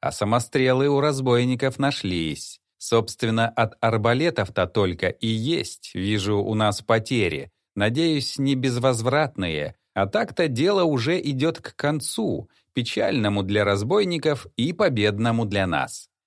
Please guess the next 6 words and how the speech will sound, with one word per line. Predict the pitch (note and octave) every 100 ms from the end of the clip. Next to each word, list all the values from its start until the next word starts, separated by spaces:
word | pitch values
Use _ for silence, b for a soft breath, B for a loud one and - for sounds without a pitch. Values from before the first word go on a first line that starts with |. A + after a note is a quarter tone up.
| _
Ещё | G2+ A2+ A2 - G3
осталась | F3+ - E3+ F3 E3 -
небольшая | D3 C#3+ C#3 - D3+ D3+
группка, | C#3+ D3 B2 - F2 D2+ E2
человек | - G#2+ A2 B2 -
семь-восемь, | - C#3 C3 A2+ G#2+ F3 - G#2 E2+